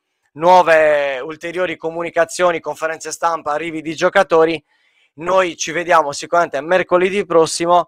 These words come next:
e vediamo in questa settimana se ci saranno nuove operazioni di mercato, sia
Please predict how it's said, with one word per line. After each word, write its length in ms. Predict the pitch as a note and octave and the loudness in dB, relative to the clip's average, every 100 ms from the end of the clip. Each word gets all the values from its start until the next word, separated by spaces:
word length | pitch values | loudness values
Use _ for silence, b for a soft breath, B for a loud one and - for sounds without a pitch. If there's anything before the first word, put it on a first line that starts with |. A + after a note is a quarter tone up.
| _ _ - | _ _ -12
e 120 | E3 | -10
vediamo 420 | F#3+ F#3 E3+ D3 | -8 -4 -4 -4
in 80 | D3 | -6
questa 260 | F#3+ F3 | -6 -4
settimana 760 | D#3+ F3+ - F#3 E3 E3+ F3 D#3 _ _ _ _ | -6 -6 -6 -2 0 2 0 -2 _ _ _ _
se 180 | _ E3 | _ -14
ci 200 | D3+ C#3+ | -12 -12
saranno 500 | D#3+ F3+ E3 F3 F3 | -6 -2 -2 -2 -4
nuove 340 | D3+ E3+ F3 E3 | 0 2 4 2
operazioni 640 | D3+ D#3+ D#3 - E3+ D3+ | 2 2 0 -2 -4 -4
di 100 | C#3+ | -8
mercato, 540 | E3+ E3+ D#3+ D#3 D3+ | -6 -2 -2 -2 -6
sia 560 | C#3 - F#3 F3 C3+ A2 | -10 -8 -6 -4 -4 -4